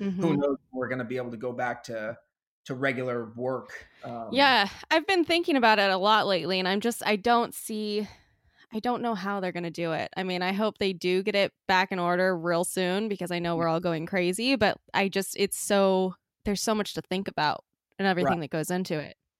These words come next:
Speaker 2: Yeah, it, I, I know before we ended up getting the, the news about Bless This Mess, um, w-, they were, there were a lot of talks about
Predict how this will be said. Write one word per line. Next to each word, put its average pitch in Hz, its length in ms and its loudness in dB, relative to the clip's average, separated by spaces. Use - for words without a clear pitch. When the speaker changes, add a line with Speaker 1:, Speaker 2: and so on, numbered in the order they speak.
Speaker 2:
Yeah, 151 360 4
it, 160 280 4
I, 156 220 0
I 156 100 2
know 156 600 4
before 139 420 -2
we 139 140 0
ended 135 200 -2
up 123 160 -4
getting 139 260 -4
the, 123 340 -6
the 135 120 -6
news 127 300 -6
about 127 280 -2
Bless 135 220 -6
This 123 180 -10
Mess, 120 500 -6
um, 120 540 -6
w-, 127 200 -18
they 143 140 2
were, 127 280 -6
there 143 140 -2
were 135 340 -4
a 131 60 -4
lot 139 240 -2
of 135 80 -6
talks 139 380 -6
about 120 320 -6